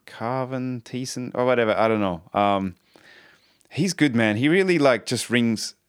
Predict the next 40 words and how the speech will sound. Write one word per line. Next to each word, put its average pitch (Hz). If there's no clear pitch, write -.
the 101
character 135
rings 110
true 107
for 107
me 98
as 90
a, 90
as 92
a 90
good-hearted 101
rebel 92
pilot, 90
you -
know. 85
And -
Dave 233
Filoni 196
is 107
good 98
as 90
well, 107
I 85
think. -
He's 135
great 107
as 87
a, 87
as 87
an 87
X-Wing 87
pilot. 80
I 123
think 294
they 240
have 214
this, 202
like, 165
I -
think, 202